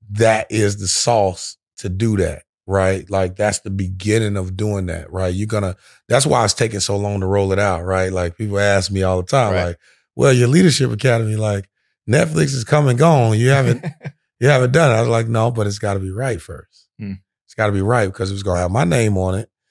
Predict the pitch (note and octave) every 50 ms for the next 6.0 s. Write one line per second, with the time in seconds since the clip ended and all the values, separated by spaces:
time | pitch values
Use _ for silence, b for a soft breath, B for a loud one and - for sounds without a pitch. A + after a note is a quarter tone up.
0 | _ _ _ _ - - G#2 G2+ F#2+ F#2+ F#2 F#2 F#2 - - A2 G#2+ G2 - G#2+
1 | G#2+ G#2 G#2 G2+ F#2+ - A2 G#2+ G#2 G2+ G2+ G#2 G2 F#2+ F#2+ - - G#2+ G#2 G#2
2 | - - F#2+ F#2 F#2+ G#2+ C3 C3+ A#2 G#2 G2 F#2+ - F#2+ G2 G#2 A2 G#2+ G2+ F#2+
3 | F#2+ F#2+ G2 F#2+ F2 - - G#2+ G#2 G#2 G2 G2 G2 F#2+ F#2+ F2+ F2+ F2 _ _
4 | _ _ _ _ _ _ - G2 G2 G2+ A2 A#2 A#2+ A#2+ A2+ G#2+ G2+ F#2 F#2+ G2+
5 | G2+ F#2+ G2 F#2+ F2+ F2 F2+ F2+ G2+ G2 F#2+ - F#2+ F2 - _ - - - -